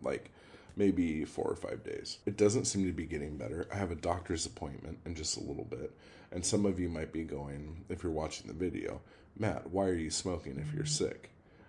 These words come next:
Um, because I'm fucking addicted, and that's what fucking addicts do. Jesus fucking Christ. If I could just quit smoking 'cause I have a fucking cold, I wouldn't be smoking at all. Fuck, am I right? Updates.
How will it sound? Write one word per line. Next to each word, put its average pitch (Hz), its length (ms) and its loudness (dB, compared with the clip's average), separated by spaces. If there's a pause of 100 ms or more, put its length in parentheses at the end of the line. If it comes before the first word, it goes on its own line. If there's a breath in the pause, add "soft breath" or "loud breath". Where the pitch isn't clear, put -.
(100)
Um, 82 300 0 (100)
because 98 400 2
I'm 101 120 4
fucking 117 380 0
addicted, 92 680 2 (140)
and 92 160 2
that's 95 200 2
what 104 120 2
fucking 107 340 2
addicts 98 460 0
do. 95 420 2 (140)
Jesus 95 360 -2
fucking 107 380 -4
Christ. - 540 -4 (400 loud breath)
If 104 160 4
I 107 80 12
could 113 140 0
just 110 220 4
quit - 280 6
smoking 104 560 2
'cause 87 180 2
I 87 80 4
have 95 180 2
a 76 60 -4
fucking 113 400 2
cold, 95 480 4 (160)
I 98 40 6
wouldn't 101 260 2
be 101 80 2
smoking 113 440 4
at 87 120 2
all. - 400 4
Fuck, - 520 6
am 104 200 2
I 95 80 2
right? 87 340 4 (400)
Updates. 107 880 2